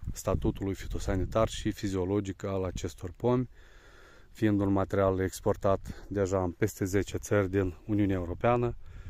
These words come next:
acolo unde pomii noștri sunt apreciați. Vă mulțumesc pentru atenție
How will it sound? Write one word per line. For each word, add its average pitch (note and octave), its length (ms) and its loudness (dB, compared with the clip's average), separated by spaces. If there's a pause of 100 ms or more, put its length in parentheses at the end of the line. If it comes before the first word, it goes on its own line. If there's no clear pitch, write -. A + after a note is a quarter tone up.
(520)
acolo G2+ 300 -2
unde F#2+ 200 2
pomii G#2 260 4
noștri G2 340 0
sunt F#2+ 240 -2
apreciați. G2 680 2 (880)
Vă C3 120 12
mulțumesc B2 440 8
pentru G#2 240 6
atenție A#2+ 640 6